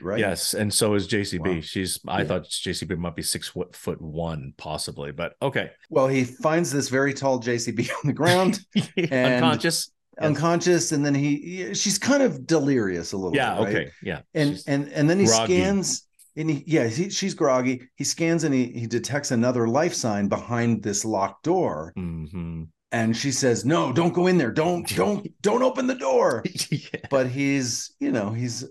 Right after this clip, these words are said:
Speaker 1: a super doctor, as we've just heard in the previous scene.
Speaker 2: <laughs>
Speaker 1: He's got special gifts. So
Speaker 2: No, he's like a puppy. He's just, he's just, he doesn't know. He's just gonna
Speaker 1: Yeah.
Speaker 2: explore.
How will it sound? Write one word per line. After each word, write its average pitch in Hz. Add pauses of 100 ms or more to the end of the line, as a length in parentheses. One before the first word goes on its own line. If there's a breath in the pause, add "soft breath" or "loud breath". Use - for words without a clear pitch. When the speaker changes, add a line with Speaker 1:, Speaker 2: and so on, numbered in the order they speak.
Speaker 1:
a 113
super 143
doctor, 90
as 90
we've 85
just 82
heard 78
in 78
the 78
previous 82
scene. 80 (260)
Speaker 2:
<laughs> -
Speaker 1:
He's 131
got 151
special 160
gifts. 131 (580 soft breath)
So 123 (140)
Speaker 2:
No, 190
he's 220
like 220
a 196
puppy. 104
He's 127
just, 143
he's 139
just, 143
he 185
doesn't 98
know. 60
He's 98
just 98
gonna 82
Speaker 1:
Yeah. 71
Speaker 2:
explore. 80